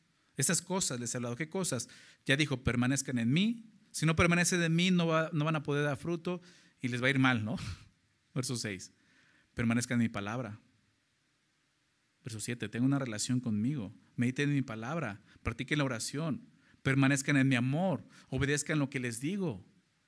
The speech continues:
Estas cosas les he hablado. ¿Para qué? ¿Para qué dijo Jesús todas estas cosas?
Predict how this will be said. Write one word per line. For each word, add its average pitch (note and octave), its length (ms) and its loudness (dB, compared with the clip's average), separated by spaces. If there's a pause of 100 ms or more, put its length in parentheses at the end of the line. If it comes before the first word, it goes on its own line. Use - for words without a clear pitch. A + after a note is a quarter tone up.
(1300)
Estas C#3 280 -2
cosas C#3 260 -2
les A#2 160 -2
he B2+ 60 -4
hablado. B2+ 400 -4
¿Para A2 200 -6
qué? D#3+ 200 -6
¿Para C3 200 -4
qué D3 120 -2
dijo D#3+ 180 2
Jesús C#3+ 240 -2
todas D#3+ 200 -4
estas D3 160 -4
cosas? C3+ 380 -6